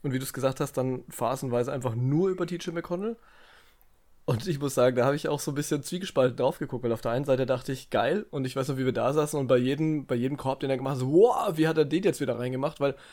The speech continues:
er ist ja weder der Schnellste, noch der Dynamischste, noch der Athletischste, noch sonst irgendwas. Und dann sein,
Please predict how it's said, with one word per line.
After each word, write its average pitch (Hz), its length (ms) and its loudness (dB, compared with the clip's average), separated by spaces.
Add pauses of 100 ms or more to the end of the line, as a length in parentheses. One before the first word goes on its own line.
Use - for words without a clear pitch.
(380)
er 147 120 2
ist 151 100 4
ja 147 100 4
weder 156 220 2
der 131 100 4
Schnellste, 147 460 -2
noch 139 140 0
der 143 100 -4
Dynamischste, 135 640 -2
noch 135 160 -2
der 131 120 0
Athletischste, 131 480 -6
noch 127 120 -4
sonst 160 180 -4
irgendwas. 131 400 -4
Und 139 80 -6
dann 135 240 -4 (220)
sein, 127 480 0